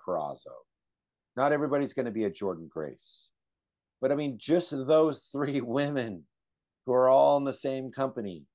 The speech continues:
you could have matches between those three for the next ten years and still be entertained.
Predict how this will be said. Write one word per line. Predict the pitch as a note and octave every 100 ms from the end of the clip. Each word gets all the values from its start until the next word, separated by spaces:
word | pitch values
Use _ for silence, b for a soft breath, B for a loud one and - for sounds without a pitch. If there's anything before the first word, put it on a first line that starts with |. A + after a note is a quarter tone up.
| _ _ _
you | A2 D#3+
could | E3 C#3+
have | C#3+ C3 -
matches | A#2+ C3 C3+ - A#2+ G2 - _ _ _ _ -
between | B2 - C#3 C3
those | C#3 C#3+ -
three | A#2+ A#2+ A2+ -
for | A#2+
the | A2+ G#2+ - A2+
next | C#3 C3+ -
ten | C#3+ C3 B2+
years | C3+ C3 A#2 A#2+
and | G#2+
still | - B2
be | B2
entertained. | A#2+ A2 D3 C#3+ A#2 -